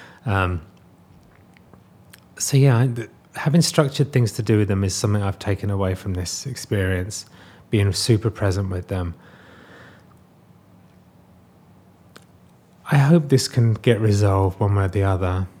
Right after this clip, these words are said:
Being in limbo is something I don't like. Who does, really? No one really likes that. Who's like, "Oh, I love being in limbo." The one thing I love, being in limbo. Who, no one's ever said that. That was a stupid thing to say. Um,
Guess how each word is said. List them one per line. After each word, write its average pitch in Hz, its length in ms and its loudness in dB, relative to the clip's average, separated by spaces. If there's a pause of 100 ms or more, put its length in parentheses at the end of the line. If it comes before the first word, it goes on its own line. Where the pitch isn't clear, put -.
(1040)
Being 139 180 8
in 120 220 6
limbo 101 460 4
is 95 160 -2
something 95 280 -4
I 87 80 -8
don't 87 220 -6
like. 87 460 -10 (500)
Who 95 220 -4
does, 90 360 -4
really? 107 380 -10
No 107 160 -2
one 90 120 -4
really 90 260 -6
likes 92 260 -10
that. 113 220 -14 (800)
Who's 117 240 4
like, 107 180 0
"Oh, 165 160 4
I 175 120 4
love 170 220 0
being 101 220 -2
in 98 140 -2
limbo." 104 240 -2
The 131 80 2
one 226 160 8
thing 247 160 2
I 254 80 2
love, 269 500 0
being 117 220 2
in 110 160 0
limbo. 98 400 -2 (140)
Who, 160 120 -2
no 139 200 4
one's 104 180 2
ever 87 140 -4
said 90 240 -6
that. 107 300 -6
That 127 120 -8
was 101 100 -8
a 95 60 -6
stupid - 340 -6
thing 85 160 -6
to - 100 -14
say. 92 240 -12 (600)
Um, 98 400 0